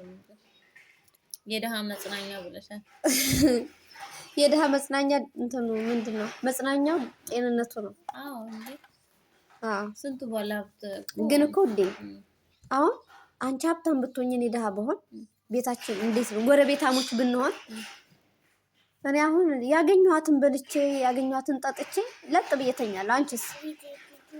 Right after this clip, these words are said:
Speaker 1: እኔም እንደዛ ነው። ሌላ ምንድን ነው?
Speaker 2: ሀብታም ሆነሽ
Speaker 1: ታዲያ?
Speaker 2: እንቅልፍ አትተኝም። ለምን? በቃ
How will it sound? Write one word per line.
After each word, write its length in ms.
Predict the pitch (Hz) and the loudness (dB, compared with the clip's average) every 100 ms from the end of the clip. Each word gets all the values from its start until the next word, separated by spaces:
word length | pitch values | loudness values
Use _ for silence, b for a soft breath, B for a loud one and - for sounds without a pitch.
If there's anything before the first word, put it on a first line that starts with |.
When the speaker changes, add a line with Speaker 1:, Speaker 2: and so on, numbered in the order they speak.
| 302 - | -18 -10
Speaker 1:
እኔም 320 | 277 320 349 349 | -2 0 2 2
እንደዛ 260 | 285 233 233 | 2 0 -6
ነው። 140 | 226 370 | -8 -8
ሌላ 180 | 277 233 | -6 -6
ምንድን 320 | 226 220 214 208 | -10 -10 -10 -10
ነው? 120 | 208 - | -14 -2
Speaker 2:
ሀብታም 340 | 302 302 339 | -2 2 4
ሆነሽ 260 | 330 302 - _ _ _ _ - | 6 4 -4 _ _ _ _ -10
Speaker 1:
ታዲያ? 340 | 208 202 269 247 - _ - | -6 -4 -6 -8 -16 _ -20
Speaker 2:
እንቅልፍ 360 | - - 339 330 | -14 -8 -6 -2
አትተኝም። 640 | 214 214 220 214 190 196 214 | -2 -4 -8 -6 -6 -6 0
ለምን? 300 | 254 294 427 _ _ _ - - 247 233 _ _ _ _ _ _ _ _ _ _ - 220 220 | 2 2 -2 _ _ _ -20 -20 -20 -20 _ _ _ _ _ _ _ _ _ _ -6 0 2
በቃ 200 | 214 254 | 0 -4